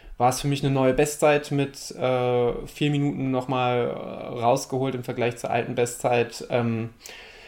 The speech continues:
viel Kampf hinten raus, äh, am Ende einfach nur froh ins Ziel gefallen zu sein und alles in allem ein schöner Tag. Ich mag Frankfurt, ich mag den Frankfurt-Marathon, hab jedes Mal,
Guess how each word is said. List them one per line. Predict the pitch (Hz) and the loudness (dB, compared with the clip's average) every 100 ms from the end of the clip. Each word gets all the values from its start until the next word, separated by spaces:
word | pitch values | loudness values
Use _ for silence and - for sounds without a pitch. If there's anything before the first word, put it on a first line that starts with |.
| - - | -20 -4
viel | - 226 | 6 6
Kampf | 226 180 185 | 8 4 4
hinten | 175 160 | 2 4
raus, | 139 139 143 143 - | 10 10 10 4 -2
äh, | |
am | 110 131 131 127 123 127 | 2 6 6 6 4 2
Ende | 131 135 | 2 2
einfach | 120 123 120 | 2 0 -2
nur | 127 120 120 117 113 104 101 | 0 2 4 4 2 -2 -8
froh | - - 127 131 | -14 -4 2 4
ins | 123 127 - | 4 0 -6
Ziel | - 147 | -2 -2
gefallen | 135 - 110 107 | -2 0 0 -2
zu | - | -4
sein | 107 107 110 | 0 0 0
und | 107 110 - - | -4 -8 -10 -8
alles | 113 117 123 | -2 -2 -2
in | 120 | -4
allem | 110 120 147 147 - - - - _ | -2 -2 -4 -6 -14 -20 -20 -20 _
ein | 127 | -4
schöner | 156 170 | 2 2
Tag. | 165 147 - | 4 2 2
Ich | 175 | 0
mag | 160 143 147 | 2 2 2
Frankfurt, | - 139 131 131 | 0 0 0 -2
ich | 120 | -2
mag | 120 117 | -2 -4
den | 123 | -6
Frankfurt-Marathon, | - 117 113 - 113 110 - 110 110 | -4 -6 -4 -4 -2 -4 -4 -4 -2
hab | 120 - | -4 0
jedes | 151 180 170 | 2 2 2
Mal, | 151 151 151 | 2 2 2